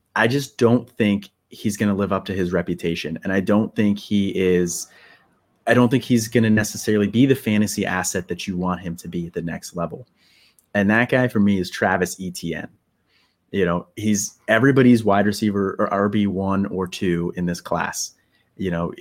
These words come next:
most people, I think, have kinda come around to putting Najee at one. Um, you know, so I think you're gonna see him be mostly in the R B two range. But this is a weak class overall, like we've been saying. Like, it's one and two, and then, like, just a bunch of Jags. And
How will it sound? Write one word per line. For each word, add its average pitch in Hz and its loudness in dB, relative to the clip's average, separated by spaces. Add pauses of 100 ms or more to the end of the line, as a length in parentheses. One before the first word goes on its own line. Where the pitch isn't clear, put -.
(200)
most 127 4
people, 120 4
I 117 2
think, 123 -2
have 131 0
kinda 123 0
come 120 0
around 98 0
to 98 -4
putting 95 -4
Najee 90 -2
at 92 -8
one. 92 -2 (640)
Um, 85 -2 (220)
you 104 0
know, 87 -2 (260)
so 101 2
I 95 4
think 101 0
you're 98 0
gonna 95 0
see 90 -4 (460)
him 98 -2
be 92 -2
mostly 95 -2
in 110 0
the 113 -2 (100)
R 117 4
B 120 4
two 120 2
range. 123 2 (460)
But 120 2
this 131 2
is 160 6
a 127 6
weak 117 2
class - -6
overall, 87 -2
like 87 -4
we've 90 -4
been 87 0
saying. 85 -2
Like, 85 -4
it's - -6
one 110 0
and 117 2
two, 107 2
and 98 0
then, 92 -2
like, 90 -4
just 87 -14
a 92 -4
bunch 87 -6
of 82 -8
Jags. 85 -6
And 95 -6